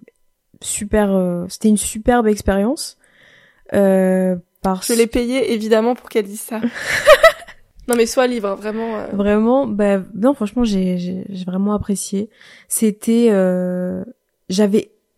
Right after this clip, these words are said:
Speaker 1: beaucoup d'appréhension parce que, euh, je, je sors pas non plus énormément de ma zone de confort. J'aime bien, quand je, je filme ou que je, je fais des photos, c'est généralement, euh, pas des photos de qualité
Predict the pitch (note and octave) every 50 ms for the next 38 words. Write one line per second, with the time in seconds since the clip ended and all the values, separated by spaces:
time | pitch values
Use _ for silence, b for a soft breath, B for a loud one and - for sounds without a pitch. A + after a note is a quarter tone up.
0 | _ _ - G3 G#3+ G#3 B3+ A3 A3+ G3+ - - G#3+ G#3 G3 - - G#3+ A#3+ D#4
1 | _ _ _ _ _ _ _ - F#3 F3+ - - - - G3 F#3 F#3 F3+ F3+ F3
2 | F3 E3+ F3 F3+ - - - - - - - - - - - - _ _ _ _
3 | _ _ _ _ _ _ - G3+ - - - - F#3+ F3+ F3+ F3+ F#3 F3+ F3+ F3
4 | - F#3 F3+ - - - G3+ G3 G3 G3+ G3 F#3+ F3+ - - G3+ G3+ G3+ G3+ G3
5 | F#3 F3 F3 - E3+ F3+ F#3+ G3 G3 F#3+ G3 G3+ G3+ G3 F#3 F3+ F3 F#3+ F#3+ F#3+
6 | F#3 F3 - - F3+ - - - G3 G3 G#3 A3 - b b b b b b b
7 | b b b b b b b b b F3+ E3 F3+ G3+ G#3 G#3+ G#3+ G3 A3 A3+ -
8 | - - A#3 A#3 A3+ G#3+ G#3+ G3+ G3+ G3 G3 G3 F#3+ G3 G3 - - - A3+ A#3
9 | A3+ A3+ G#3+ G3+ F#3+ - - F#3+ F#3+ F#3 F3+ F3+ F3 F3 F3 F3 F3 F3 F3 F3
10 | F3+ F3+ F3+ - - G3 F3 F#3 F#3 - - G3+ F#3 - G#3 G#3 G#3 G#3 G3 F3+
11 | E3+ E3+ F3+ F3 - - F3 E3+ E3+ F3 F3+ F3+ F3+ F3+ F3+ F#3 F#3 F#3 F#3 F#3
12 | F#3 F3+ F3 E3+ F3 F3+ F#3 F#3 - - - _ _ _ _ - F#3+ F#3 F3 F#3
13 | - G3 F#3+ - G3 F#3+ - - - G#3 G3 G3 G3 G3 - A3+ A#3+ C4+ D#4+ -